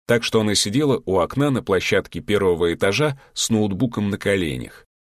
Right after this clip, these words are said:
ела кукурузные хлопья прямо из пачки и отвечала на почту. Деньги кончались. Теперь она была, как все остальные, просматривала адресную книгу, рассылала сигналы бедствия,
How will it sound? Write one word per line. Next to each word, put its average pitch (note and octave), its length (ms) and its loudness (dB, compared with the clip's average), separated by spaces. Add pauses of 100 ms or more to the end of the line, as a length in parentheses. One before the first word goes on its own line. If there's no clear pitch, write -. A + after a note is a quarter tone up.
ела G#2 300 2
кукурузные F2 680 -2
хлопья A#2 480 0
прямо F#2+ 340 0
из D#2+ 160 -2
пачки C#3+ 480 -2 (240)
и C#3 80 -2
отвечала A2 560 2
на F#2 140 0
почту. - 500 -6 (380)
Деньги A#2 400 0
кончались. G#2+ 720 -2 (480)
Теперь F3+ 300 2
она D3+ 120 2
была, C3 480 2
как A2+ 160 -2
все A2+ 280 0
остальные, G#2+ 580 -4 (320)
просматривала F#2+ 760 0
адресную D#2+ 600 -2
книгу, B2+ 480 0 (260)
рассылала C3+ 600 2
сигналы F#2+ 480 0
бедствия, A#2 640 0